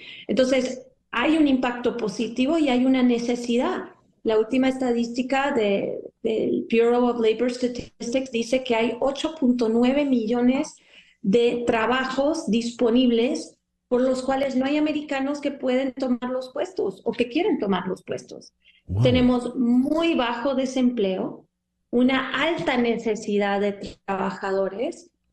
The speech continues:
Speaker 1: una población inmigrante que nos puede dar un beneficio tremendo económico.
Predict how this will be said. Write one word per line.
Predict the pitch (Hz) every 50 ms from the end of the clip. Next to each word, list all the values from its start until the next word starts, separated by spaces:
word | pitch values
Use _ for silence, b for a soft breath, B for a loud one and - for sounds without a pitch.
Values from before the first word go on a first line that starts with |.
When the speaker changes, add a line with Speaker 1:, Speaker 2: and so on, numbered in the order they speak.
| _ _ _ _ _
Speaker 1:
una | 269 294 349 359 339 349
población | 311 269 277 254 247 247 240 240 240 233 240 247 294 294 285
inmigrante | 269 254 247 240 233 240 254 277 285 285 254 254 233 220 233
que | - 233 233 226
nos | 226 226 226 226 226
puede | - 262 294 294 294 277
dar | 269 262 262 247
un | 240 240 233
beneficio | 240 233 233 240 240 247 233 233 240 240 233 214
tremendo | 233 226 220 214 240 294 320 294 277 -
económico. | - - 208 202 196 196 185 190 190 185 - 208 214 269 - - _